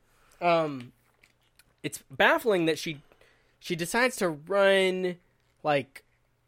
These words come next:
off towards this, like, garage area when, like, the house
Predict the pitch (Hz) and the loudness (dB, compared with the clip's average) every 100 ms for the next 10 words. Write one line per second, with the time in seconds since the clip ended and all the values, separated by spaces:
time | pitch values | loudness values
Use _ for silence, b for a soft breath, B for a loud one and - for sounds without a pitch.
0 | _ _ _ _ _ - 147 170 156 - | _ _ _ _ _ 0 4 6 4 -2
1 | - - - 170 170 160 139 131 135 - | -16 -12 -4 2 4 2 -2 -8 -8 -4
2 | 139 120 - 117 120 127 151 190 175 214 | -4 -4 -8 -6 -2 2 4 4 2 0
3 | 202 208 208 208 214 208 165 151 143 123 | 2 4 4 4 4 2 0 0 0 -2
4 | 120 117 - 156 208 233 - - | -4 -6 2 4 4 0 -14 -16